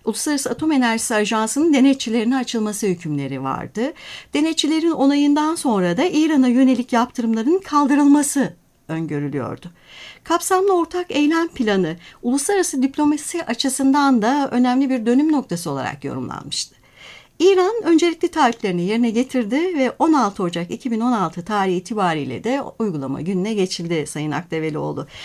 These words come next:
Kısaca yaptırımların nedenlerinden söz ederek başlayalım.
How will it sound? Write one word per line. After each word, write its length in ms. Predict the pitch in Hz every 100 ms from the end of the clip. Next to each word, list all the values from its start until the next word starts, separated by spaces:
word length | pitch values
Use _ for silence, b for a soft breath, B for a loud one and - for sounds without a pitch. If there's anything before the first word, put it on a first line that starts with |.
| B B
Kısaca 340 | - 453 370
yaptırımların 880 | 330 349 339 349 339 339 330 339 349
nedenlerinden 760 | 311 311 311 294 294 285 302 302
söz 300 | - 302 233
ederek 500 | 240 247 170 165 170
başlayalım. 600 | 180 - - 311 311